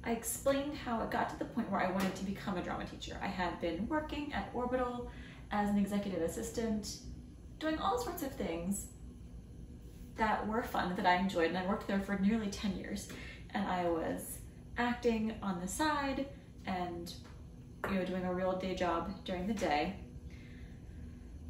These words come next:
And then I decided I wanted to become a drama teacher. But the problem, if you remember from the beginning of my story, what did I study in college? That's right, I studied American history. And then even while I was working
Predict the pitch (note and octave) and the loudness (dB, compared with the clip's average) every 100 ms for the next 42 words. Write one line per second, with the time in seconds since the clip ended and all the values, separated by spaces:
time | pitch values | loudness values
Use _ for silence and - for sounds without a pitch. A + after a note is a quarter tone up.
0 | - - - - - - - - B3 C4+ | -12 -12 -12 -10 -10 -12 -8 0 4 4
1 | D4 A#3+ A3+ G3+ F#3+ F3+ F3 - F3 E3 | 4 2 4 4 2 0 -2 0 0 0
2 | - - - - - G3+ - - - - | -2 -2 -6 -6 -6 -6 -10 -14 -12 -12
3 | - - - - - - - - - - | -12 -14 -14 -14 -14 -14 -12 -12 -12 -10
4 | B3+ G3+ D4+ A4 - - F#3 G3+ - - | -8 -2 2 4 4 4 6 6 4 -8
5 | - - G3+ G3+ G3 A3+ B3+ B3 F#3+ F3+ | -12 0 2 4 6 6 4 4 4 4
6 | F#3 - E4 - - - F3 - G3 G#3 | 2 2 0 0 -2 0 2 2 2 -2
7 | - F3+ F#3+ A#3+ B3+ - D4 D4+ - D#4+ | -6 -2 2 4 4 4 2 2 2 0
8 | - D#4+ F#4+ F#4+ F#4+ - - - - - | 0 0 0 -2 -4 -6 -4 2 2 2
9 | - D#3+ E3+ - - - A3 F#3+ F3 D#3+ | 0 0 0 2 2 2 0 2 2 0
10 | D#3 F#3+ G3+ D#3 D3+ - - - - - | 0 2 2 0 -4 -6 -10 -10 -10 -10
11 | - B3+ B3+ - D#4 F4 D#4 A#3 F#3+ F#3+ | 0 2 4 4 2 4 2 2 2 2
12 | F#3+ G3 G3 G3+ G3 G3 | 2 2 2 2 2 2